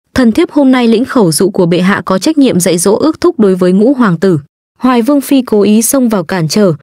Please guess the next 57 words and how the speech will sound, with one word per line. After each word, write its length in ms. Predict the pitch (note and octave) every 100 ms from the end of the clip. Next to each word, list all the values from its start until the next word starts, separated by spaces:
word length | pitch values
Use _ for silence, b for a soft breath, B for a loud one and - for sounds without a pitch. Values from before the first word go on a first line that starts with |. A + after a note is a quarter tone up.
| _ -
tuy 120 | D#4
có 160 | C4+ A#3
ngỗ 180 | A#3
nghịch 180 | D4+ C4+ -
thánh 200 | F#3+ F#3
ý, 300 | G#3 G#3 D4+ _ -
nhưng 200 | D4 C#4+
nữ 160 | C#4 E4
tử 140 | C4 F3
nước 220 | C4+ C#4+
Ngụy 180 | A#3+ -
cùng 200 | G3+ F3+
nữ 140 | G3+ C4+
tử 120 | A3+
nước 220 | D#3+ A#3+ C4
Tề, 220 | G#3 D#3 - _ _ _ _
bà 180 | A3+ B3
mang 200 | B3 C#4+
theo 180 | C#4+ C4+
ý 180 | G#3 G3+
vị 180 | B3
sâu 220 | G3+ A#3 A3
xa 260 | - A3+
mà 220 | G#3+ F#3+
dừng 200 | E3+ F#3
lại, 200 | F3 F#3+ - _ -
sau 140 | D4
đó 200 | C4+ A3
mới 240 | G#3+ G#3 G#3+
lại 180 | C4+ G#3
tiếp 180 | C#4+ C#4+
tục. 160 | A3 - _ _ _ _ _
Cuối 160 | C4 C4
cùng 220 | D4 A3
vẫn 180 | A3+ C#4+
có 180 | A#3
sự 180 | A3 -
khác 220 | - D#4
biệt, 180 | C4 G#3+ - _ _ B3
nàng 200 | B3 A3+
vốn 200 | A3+ A3+
là 160 | D4+
con 220 | A3+ A3+ G3+
gái 200 | F#3 G3
của 160 | G#3
nữ 200 | F3+ G3+
vương 260 | A#3 C4 A3+
Ngụy 120 | G3+
quốc, 220 | - D4 - _ -
đến 160 | A3+ B3
Tề 160 | C4+
quốc 220 | G#3+ E4 F4
còn 200 | A3+ F3
chưa 160 | -
đầy 180 | A3+ G3
một 200 | F3 F3+
năm, 220 | G3 B3